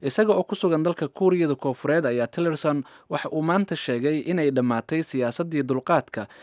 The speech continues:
isla markaana ay hadda ay darsayaan tallaabooyin diblomaasiyadeed, amni iyo dhaqaale oo ka dhan ah Kuuriyada Waqooyi.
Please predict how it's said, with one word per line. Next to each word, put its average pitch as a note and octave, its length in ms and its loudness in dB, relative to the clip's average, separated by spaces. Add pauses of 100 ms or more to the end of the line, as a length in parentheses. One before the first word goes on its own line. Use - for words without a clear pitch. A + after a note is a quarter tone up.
(160)
isla D#3 200 -2
markaana F#3 440 2
ay C#3 80 0
hadda C#3 720 -2
ay C3+ 100 -4
darsayaan D3+ 640 0
tallaabooyin C#3+ 640 0
diblomaasiyadeed, B2 840 0 (360)
amni E3 360 0
iyo C3 100 0
dhaqaale C3 460 0
oo A#2 160 0
ka - 140 -2
dhan C3+ 200 0
ah A#2+ 140 -4
Kuuriyada B2+ 560 0
Waqooyi. A2 480 -6